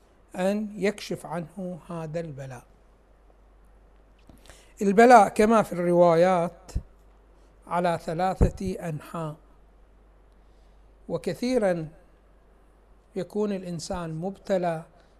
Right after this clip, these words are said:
ببعض أنحاء هذه البلاء، وهي البلاءات المهمة،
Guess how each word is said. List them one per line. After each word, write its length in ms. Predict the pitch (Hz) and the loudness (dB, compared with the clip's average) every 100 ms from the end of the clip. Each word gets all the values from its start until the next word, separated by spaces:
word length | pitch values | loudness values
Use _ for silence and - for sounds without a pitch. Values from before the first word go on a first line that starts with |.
| _ | _
ببعض 420 | 175 160 196 190 | -8 -2 -2 -2
أنحاء 400 | 185 160 - 208 | -6 -12 -6 -6
هذه 400 | 185 165 196 180 | -4 -6 -6 -4
البلاء، 580 | 170 151 165 180 202 220 233 - _ _ _ _ _ _ _ _ | -6 -4 -2 0 -2 -4 -12 -20 _ _ _ _ _ _ _ _
وهي 300 | 175 156 170 | -6 -4 -4
البلاءات 720 | 160 151 165 165 180 208 202 | -6 -6 -6 -6 -2 -4 -4
المهمة، 600 | 196 180 151 190 196 208 | -6 -6 -6 -6 -6 -6